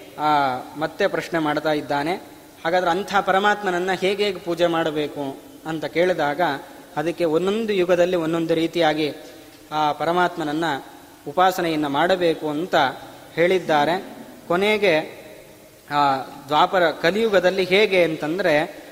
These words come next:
ಅದಕ್ಕೆ ಹೇಳ್ತಾ ಇದ್ದಾರೆ, ಪರಮಾತ್ಮನನ್ನ ಆ ಕಲಿಯುಗದಲ್ಲಿ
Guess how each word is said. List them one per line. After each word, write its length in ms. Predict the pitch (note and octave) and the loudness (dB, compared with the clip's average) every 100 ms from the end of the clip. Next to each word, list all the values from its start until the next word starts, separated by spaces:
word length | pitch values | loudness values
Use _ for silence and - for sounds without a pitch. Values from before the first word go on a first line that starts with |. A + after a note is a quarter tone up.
| - | -10
ಅದಕ್ಕೆ 280 | C#3+ F3+ F3+ | -4 -4 -2
ಹೇಳ್ತಾ 280 | E3 E3 D#3+ | 0 2 0
ಇದ್ದಾರೆ, 580 | D3+ C#3+ C3+ E3 A3 - - - - - - - - - - | 0 0 0 0 -2 -10 -20 -20 -20 -20 -20 -20 -20 -16 -2
ಪರಮಾತ್ಮನನ್ನ 800 | D3 F#3+ G#3 G#3+ G#3+ F#3 F3+ G3 E3+ E3 - - - - - D3 | 2 4 2 2 0 0 2 2 2 0 -4 -18 -20 -20 -12 -2
ಆ 180 | D3+ | -2
ಕಲಿಯುಗದಲ್ಲಿ 840 | D#3+ D#3+ F#3+ G#3+ F#3 F3 E3+ E3+ | 0 0 0 2 2 2 2 0